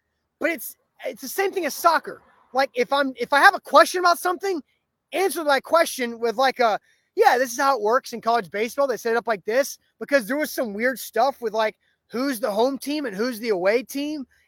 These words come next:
uh, when you're hosting a regional. That makes no sense to me.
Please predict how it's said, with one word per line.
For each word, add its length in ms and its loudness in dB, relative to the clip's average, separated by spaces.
uh, 220 -2
when 240 -4
you're 240 2
hosting 480 0
a 100 0
regional. 520 -4
That 120 -4
makes 220 -2
no 140 -2
sense 300 -6
to 100 -6
me. 260 -4